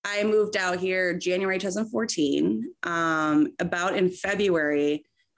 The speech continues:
I got a call from my mom back in Michigan, and she happened <laughs> to go outside and talk to our neighbor, who we are on first name basis with our neighbors, but we don't, like, see them that often. We just,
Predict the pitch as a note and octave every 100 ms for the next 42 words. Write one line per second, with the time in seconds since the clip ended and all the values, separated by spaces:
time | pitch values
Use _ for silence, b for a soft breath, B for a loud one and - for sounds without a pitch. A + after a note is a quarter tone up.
0 | - D#3+ E3+ - G#3+ A3 G#3 F3+ F#3 F#3
1 | E3+ D#3+ D#3 D#3+ D3+ D#3 - C#3+ C3+ D3+
2 | - E3 D3+ D3+ - B3 B3 A#3+ - -
3 | B3 C#4 A#3 F3 F#3 A#3+ G#3 G#3 B B
4 | B B - F3+ F#3 F#3+ G3+ - F3 E3
5 | F3+ F3 D3+ D3+ E3+ D#3 E3+ E3+ D#3 A#2
6 | G2+ F3+ - _ _ - G3+ F#3 F3+ E3+
7 | D#3 - - _ _ _ - G#3 B3+ B3+
8 | B3 A#3+ - F#3+ F#3+ F#3+ - F3+ E3+ E3
9 | E3 G#3 F#3 F3+ E3+ E3 E3 G#3 G3+ G#3+
10 | G#3+ G#3 G3+ G#3 G#3+ G#3 F3 E3+ E3 D3+
11 | C#3 - - F#3 F#3 G#3 G3+ - G3+ G#3
12 | A3+ G#3+ D3+ C#3 -